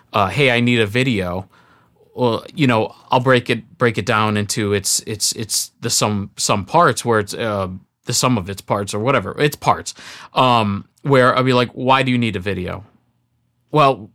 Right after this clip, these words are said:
blah, blah, blah, blah, blah, blah, blah. Well, how, how should you,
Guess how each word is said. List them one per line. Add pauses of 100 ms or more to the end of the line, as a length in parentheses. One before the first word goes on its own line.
blah,
blah,
blah,
blah,
blah,
blah,
blah. (500)
Well,
how,
how
should
you,